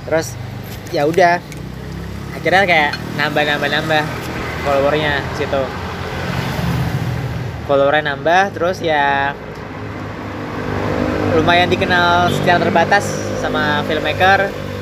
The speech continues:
sama festival. Terus ya pada tahun dua ribu tiga belas, waktu gue lagi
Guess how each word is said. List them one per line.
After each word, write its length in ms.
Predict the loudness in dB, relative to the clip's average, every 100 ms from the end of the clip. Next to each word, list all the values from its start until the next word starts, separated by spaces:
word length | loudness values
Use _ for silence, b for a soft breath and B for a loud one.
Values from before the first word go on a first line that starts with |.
| -6 -4
sama 200 | -2 -2
festival. 640 | -4 0 2 4 2 0 -6 -12 -12 -12 -14 -8
Terus 160 | -2 2
ya 140 | 2
pada 200 | 2 -2
tahun 180 | 0 0
dua 120 | 0
ribu 80 | 0
tiga 220 | 0 0 2
belas, 480 | 4 4 2 -8 -12 -14 -12 -12 -12 -12 -14 -14 -8
waktu 240 | -4 -2 0
gue 200 | 2 4
lagi 520 | 4 0 -4 -4 -2